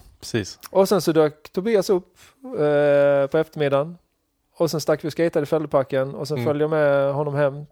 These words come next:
Speaker 2: till, han bodde med sina föräldrar då.
Speaker 1: Mm.
Speaker 2: Och sen så,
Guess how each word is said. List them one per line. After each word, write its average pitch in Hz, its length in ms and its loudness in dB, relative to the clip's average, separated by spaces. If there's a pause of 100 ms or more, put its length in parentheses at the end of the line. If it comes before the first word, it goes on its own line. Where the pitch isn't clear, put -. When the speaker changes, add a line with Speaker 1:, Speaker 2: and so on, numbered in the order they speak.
Speaker 2:
till, 139 280 -4
han 139 140 -2
bodde 143 180 -4
med 135 140 -4
sina 135 280 -4
föräldrar 135 580 -2
då. 160 180 -6
Speaker 1:
Mm. 123 200 -6 (720)
Speaker 2:
Och 123 180 -6
sen 139 120 -8
så, - 140 -10